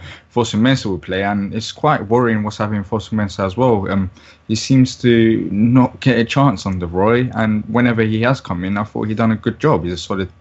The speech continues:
defender, and, uh, yeah, it was, it was good to see Kelly do well.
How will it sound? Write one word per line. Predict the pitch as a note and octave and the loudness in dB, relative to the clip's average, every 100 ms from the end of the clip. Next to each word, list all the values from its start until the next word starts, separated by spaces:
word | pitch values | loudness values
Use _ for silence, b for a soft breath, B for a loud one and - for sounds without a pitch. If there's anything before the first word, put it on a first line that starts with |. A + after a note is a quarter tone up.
| _ | _
defender, | A2+ - G#2+ G#2+ A#2+ | -10 -4 -2 0 2
and, | A#2 A2+ B B B B B _ - - | 2 0 B B B B B _ -10 -2
uh, | A2+ A#2 A#2 A2+ G#2+ - A2+ | 2 4 4 2 -2 -6 -4
yeah, | C#3+ G3+ F2 D2+ _ _ - | -2 -2 -2 -6 _ _ -12
it | G#2+ | -10
was, | - A2 | -8 -2
it | A2+ | 0
was | A#2 | 0
good | - D#3 - | 0 0 0
to | - | -8
see | - C3+ | -2 -2
Kelly | - B2+ A#2+ | 0 0 0
do | A#2+ | 0
well. | C3+ D#3 G#2+ | 2 0 -2